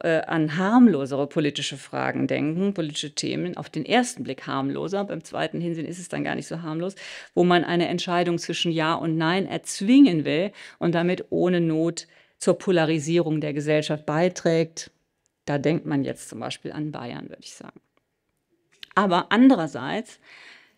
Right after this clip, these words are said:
steht auch, also wie gesagt, Segen der, des Nichtentscheidens in, in vielen verschiedenen Zusammenhängen, auch heute. Aber andererseits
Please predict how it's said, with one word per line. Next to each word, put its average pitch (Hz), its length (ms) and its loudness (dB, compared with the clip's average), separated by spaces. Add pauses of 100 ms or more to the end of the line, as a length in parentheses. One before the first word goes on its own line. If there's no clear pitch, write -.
(220)
steht 277 540 4
auch, 247 540 0 (240)
also 156 340 2 (840)
wie 190 100 4
gesagt, 143 360 4 (220)
Segen 233 460 8
der, 190 280 4 (220)
des 208 300 -4
Nichtentscheidens 165 1080 2 (360)
in, 202 220 6
in 196 200 2
vielen 226 560 2
verschiedenen 190 520 0
Zusammenhängen, 170 840 -4
auch 156 220 -4
heute. 160 420 -2 (100)
Aber 208 580 4 (220)
andererseits 233 800 2